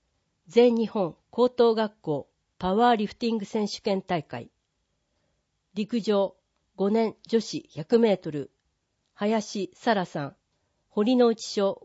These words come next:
五年。全国小学生陸上競技交流大会。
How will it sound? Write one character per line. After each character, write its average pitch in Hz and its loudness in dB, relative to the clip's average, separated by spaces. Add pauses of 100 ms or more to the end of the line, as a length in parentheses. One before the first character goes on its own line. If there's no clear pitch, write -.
五 160 -6
年。 170 -2 (840)
全 240 2
国 170 -8
小 233 2
学 220 -4
生 - -6 (100)
陸 175 -4
上 226 0
競 220 -2
技 147 -10 (120)
交 233 6
流 214 -2
大 190 -8
会。 127 -12